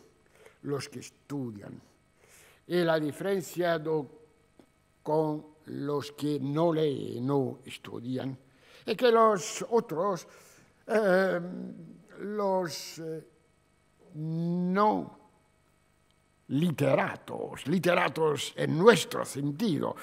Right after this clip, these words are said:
em, eh, es que viven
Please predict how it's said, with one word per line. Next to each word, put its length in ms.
em, 560
eh, 260
es 240
que 360
viven 460